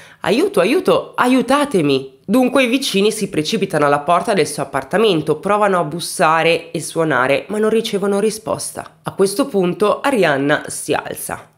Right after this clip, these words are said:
prende coraggio e, aprendo di nuovo leggermente la porta, vede un uomo correre giù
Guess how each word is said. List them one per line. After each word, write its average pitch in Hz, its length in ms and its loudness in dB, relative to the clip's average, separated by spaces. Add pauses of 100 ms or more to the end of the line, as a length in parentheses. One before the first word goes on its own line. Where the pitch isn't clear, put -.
prende 131 300 0
coraggio 190 640 0
e, 135 240 0
aprendo 180 560 0
di 156 240 -4
nuovo 160 500 2
leggermente 139 720 -2
la 143 120 2
porta, - 480 -8
vede 156 260 -2
un 190 180 0
uomo 135 380 -2
correre 208 440 0
giù 226 340 -6